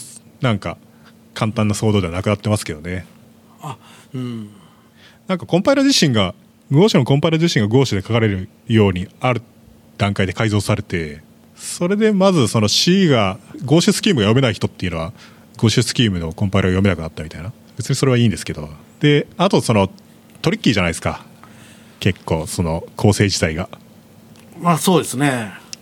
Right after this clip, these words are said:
Speaker 2: なっちゃいますね。どうしても速度速くしようとすると。
Speaker 1: うん。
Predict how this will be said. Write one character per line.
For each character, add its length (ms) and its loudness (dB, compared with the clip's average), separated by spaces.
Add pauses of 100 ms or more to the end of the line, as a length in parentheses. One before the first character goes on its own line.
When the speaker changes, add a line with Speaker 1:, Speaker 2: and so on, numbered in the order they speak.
(540)
Speaker 2:
な 160 2
っ 80 -4
ち 80 -2
ゃ 20 2
い 40 -2
ま 80 -2
す 100 -4
ね。 100 2
ど 140 2
う 40 2
し 40 -6
て 60 2
も 100 4
速 260 -2
度 80 0
速 240 0
く 100 -8
し 120 -4
よ 80 -2
う 40 -8
と 80 -10
す 140 -8
る 120 -4
と。 260 -10
Speaker 1:
う 20 -2
ん。 360 2